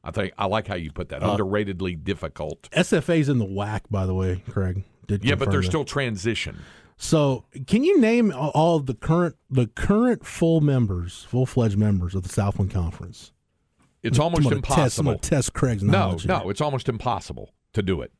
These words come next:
Speaker 1: Uh,
Speaker 2: If you
Speaker 1: I
Speaker 2: get half, there's ten. If you get half of these, I'll,
Speaker 1: I think I
Speaker 2: I'll
Speaker 1: can
Speaker 2: give
Speaker 1: get,
Speaker 2: you full credit.
Speaker 1: I, I think I can get half. I think I can get half, uh, said my son up in class, in kinesiology class, or for a test there.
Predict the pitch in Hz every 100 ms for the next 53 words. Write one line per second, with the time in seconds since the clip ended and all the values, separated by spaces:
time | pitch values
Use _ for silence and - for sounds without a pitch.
0 | _ 110 104 98 90 117 175 403 269 -
1 | 156 170 160 139 160 160 - - 214 139
2 | 120 254 226 - 143 135 - 107 98 95
3 | 107 98 95 139 190 208 113 110 101 98
4 | 98 - 95 - 113 120 117 127 143 131
5 | 117 101 92 62 - _ - 104 117 110
6 | 107 - 87 64 - _ _ _ _ _
7 | - - _ - 101 80 78 - 92 78
8 | 73 - 69 - 80 67 69 67 71 90
9 | 78 71 76 71 62 65 - - - 65
10 | - 76 71 67 62 - 57 - - 69